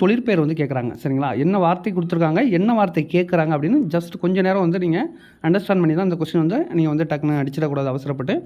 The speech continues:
என்ன கேட்டிருக்காங்கன்னு தெளிவா படிச்சுட்டு, எந்த கொஸ்டினா இருந்தாலும் கொஞ்சம் பொ-, டைம் கொடுத்து படிச்சு பொறுமையா அடிங்க. வா அப்படிங்கும் பொழுது அதுக்கான தொழிற்பெயர் நமக்கு அல்விகுதியில முடியணும்னு தெரியும். அப்ப ஆப்ஷன் ஏ பாருங்க, வருதல், ஓகேங்களா? அப்ப வானா வருதல், அதான் கரெக்டான ஆன்சர். ஆப்ஷன் பியில்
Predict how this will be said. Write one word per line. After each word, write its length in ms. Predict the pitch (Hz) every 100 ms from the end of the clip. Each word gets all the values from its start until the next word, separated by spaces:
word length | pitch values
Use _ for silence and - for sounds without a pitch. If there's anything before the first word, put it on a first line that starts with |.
| - - _ 156
என்ன 120 | 180 180
கேட்டிருக்காங்கன்னு 440 | 185 170 175 180
தெளிவா 160 | 170 180
படிச்சுட்டு, 320 | 156 165 175 170
எந்த 120 | 180
கொஸ்டினா 200 | 185 180
இருந்தாலும் 220 | 160 170 220
கொஞ்சம் 160 | 170
பொ-, 120 | 160 139
டைம் 140 | 151 165
கொடுத்து 220 | 160 185
படிச்சு 240 | 160 165 202
பொறுமையா 280 | 165 156 160
அடிங்க. 240 | 139 131 170 262 - - _ _ _ _ _ _ 147
வா 100 | 165 190 -
அப்படிங்கும் 320 | 135 147 143 139
பொழுது 180 | 139 269 - -
அதுக்கான 280 | 147 160 147
தொழிற்பெயர் 420 | 160 190 170 214 190
நமக்கு 200 | 165 147
அல்விகுதியில 420 | 160 175 170 165 151
முடியணும்னு 320 | 160 160 165
தெரியும். 280 | 147 151 220 - - - _ -
அப்ப 120 | 156 220
ஆப்ஷன் 260 | 170 175 165
ஏ 40 | 170 180
பாருங்க, 220 | 156 147 233 - - -
வருதல், 380 | 156 175 175 156 117 -
ஓகேங்களா? 300 | 143 135 143
அப்ப 100 | 131 123
வானா 320 | 139 170 190 285 151
வருதல், 360 | 151 147 147 107 - - _ -
அதான் 200 | 135 202
கரெக்டான 320 | 175 160 165 156
ஆன்சர். 280 | 147 147 - - - _ _ _ _ -
ஆப்ஷன் 240 | 170 185 180
பியில் 180 | 202